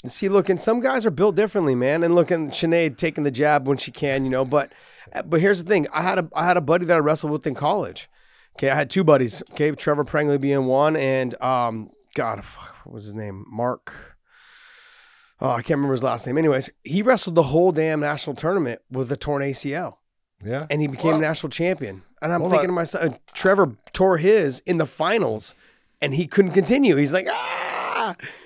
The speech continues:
Speaker 1: You know, and, and Trevor's a tough son of a bitch. Just
Speaker 2: Sure.
Speaker 1: sometimes it affects people differently.
Speaker 2: Oh, yeah. Absolutely. No, and it didn't look at, I, I was making the joke with Sinead, but it's a matter of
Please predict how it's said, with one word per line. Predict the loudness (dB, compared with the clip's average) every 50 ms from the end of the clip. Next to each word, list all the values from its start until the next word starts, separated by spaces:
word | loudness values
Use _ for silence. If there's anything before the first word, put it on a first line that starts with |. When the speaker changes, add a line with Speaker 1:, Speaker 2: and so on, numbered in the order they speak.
| -12 -4
Speaker 1:
You | 2 6
know, | 6 8 8 8
and, | 6 4 2 0 -6 -4
and | 0 0 0 2
Trevor's | 2 2 2 4 4 2 2
a | 0 2
tough | 2 4 4 4
son | 4 4 4 4
of | 4 2
a | 0
bitch. | 0 0 0 0 -2 -4 -8 -14 _ _
Just | -8 -2 2 4 6 8
Speaker 2:
Sure. |
Speaker 1:
sometimes | 8 8 6 4 2 0 -2 -2 -2 0 0
it | 0 0
affects | 0 -2 -4 -6 -6 -6 -6
people | -6 -6 -4 -2 0
differently. | 0 0 0 0 -2 -6 -6 -8 -12 -14 _ _ _ _
Speaker 2:
Oh, | -12 -8 -8 -8
yeah. | -8 -8 -10 -14 -16 -18 -20 _ _ -6
Absolutely. | -4 -4 -4 -2 -4 -4 -2 -4 -2
No, | 0 2 4 4 4
and | 2 0 -2 -6
it | -8 -8 -10 -10 -8
didn't | -6 -6 -6 -6 -8
look | -10 -12 -12
at, | -16 -20 _ _ _ _ _ _ _ -10 -6
I, | -4 -4 -2 -2 -2 -2
I | 0
was | -2 -2 -6
making | -6 -8 -8 -8 -8 -8
the | -10 -8
joke | -6 -4 -4 -4 -4 -6
with | -8 -10 -10
Sinead, | -10 -12 -12 -10 -8 -6 -6 -6 -6
but | -6 -6 -8 -8 -10 -14 -20 _ _ _ _ _ _ _ _ _ _ -10
it's | -8 -6 -4 -4
a | -4
matter | -2 -2 -2 -2 -2 -2 -2 -2
of | -2 -2 -2 -4 -6 -10 -18